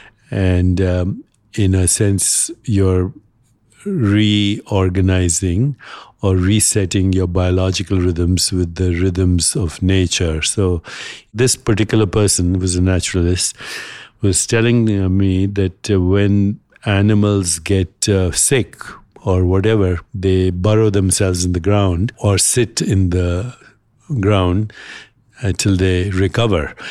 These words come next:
And so one of the things that's happened with, uh, modern society is our biology is out of sync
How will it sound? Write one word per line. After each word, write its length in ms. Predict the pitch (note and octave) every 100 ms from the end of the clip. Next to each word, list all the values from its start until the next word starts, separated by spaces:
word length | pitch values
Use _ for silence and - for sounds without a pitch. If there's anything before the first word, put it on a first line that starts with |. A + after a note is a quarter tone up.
| - - -
And 240 | G#2 G2 F2+
so 400 | - G#2 G2+ A2
one 600 | C4 D3+ G2+ A2 G#2 G#2+
of 160 | G#2
the 100 | F2
things 320 | F2 A2 G#2+ F#2+
that's 280 | F#2 -
happened 520 | - E2 G#2 A2+ F2+ F2+
with, 220 | F#2 E2 -
uh, 220 | - G2 F#2 G#3
modern 360 | - G2+ F#2 G2
society 720 | - F#2+ A#2 C3 C#3+ G2+ G2 - - - - - _
is 260 | - G2 -
our 160 | - G2
biology 880 | F2 F#2+ F#2+ G2+ C#3 D#3+ G2+ G2+ F#2+
is 100 | F#2
out 240 | A#2+ G#2
of 80 | G#2+
sync 420 | - D3+ C3+ -